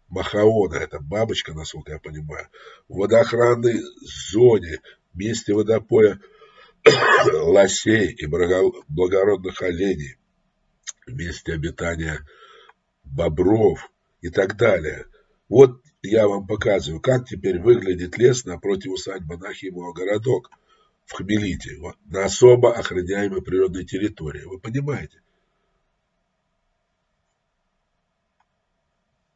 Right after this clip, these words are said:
Судя по тому, что произошло,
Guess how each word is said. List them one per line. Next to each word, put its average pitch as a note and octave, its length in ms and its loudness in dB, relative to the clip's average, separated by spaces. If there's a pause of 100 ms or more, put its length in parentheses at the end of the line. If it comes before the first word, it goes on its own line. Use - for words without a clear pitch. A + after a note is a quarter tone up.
(300)
Судя C3 340 6
по A2 140 0
тому, A2 300 2
что G#2+ 220 0
произошло, F#2+ 920 6